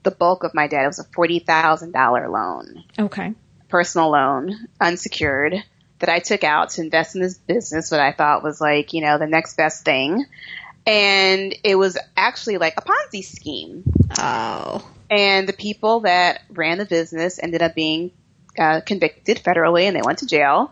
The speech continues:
Speaker 2: Oh, goodness.
Speaker 1: But I didn't get any money back. <laughs>
Speaker 2: Oh.
Speaker 1: They went to jail. So I'm actually, this is the last loan I have to pay off my debt snowball,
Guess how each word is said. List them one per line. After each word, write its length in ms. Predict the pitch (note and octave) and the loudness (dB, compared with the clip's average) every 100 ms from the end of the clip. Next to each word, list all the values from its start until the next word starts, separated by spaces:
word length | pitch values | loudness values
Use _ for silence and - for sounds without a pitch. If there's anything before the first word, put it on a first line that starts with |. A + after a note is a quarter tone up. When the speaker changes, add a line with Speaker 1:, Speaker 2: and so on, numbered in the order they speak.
| - - | -8 -10
Speaker 2:
Oh, 320 | C#3+ D3+ C3+ | -8 -6 -8
goodness. 840 | B2 C#3+ A#2+ E2+ A2+ - - - | -10 -10 -10 -12 -12 -14 -16 0
Speaker 1:
But 140 | A3 G3 | 4 6
I 120 | G3 | 4
didn't 160 | G3 F#3 | 4 2
get 80 | |
any 140 | E3 E3 | 0 0
money 180 | G#3+ F3+ | -2 0
back. 400 | B2+ G#3 C4+ - _ _ _ - | 0 0 -2 -16 _ _ _ -8
<laughs> 80 | - - - G#3 | -6 -6 -6 -4
Speaker 2:
Oh. 340 | - A3 G#3+ - - | 0 0 0 -6 -10
Speaker 1:
They 100 | D#3+ | -8
went 200 | D#3 D#3 - | -8 -10 -14
to 60 | D3 | -10
jail. 400 | D3+ C3 A#2+ D3+ | -4 -2 -2 -4
So 160 | - F#3 | 0 2
I'm 300 | E3 D#3+ F3+ | 4 4 4
actually, 320 | F#3 - F3+ | 0 0 -2
this 200 | F3 - | 0 -2
is 100 | C4 | 0
the 80 | G3+ | 0
last 500 | E3 E3+ F3 G3 - | 2 2 4 2 -2
loan 240 | F#3 F3 | -2 0
I 60 | E3+ | 2
have 300 | E3+ D#3 D3+ | 2 2 0
to 80 | E3+ | -2
pay 160 | F3 | 2
off 160 | D#3+ E3 | 2 0
my 120 | A3+ | -6
debt 200 | F#3+ - | -4 -4
snowball, 520 | - C4 C4+ B3 B3 | -2 0 2 2 0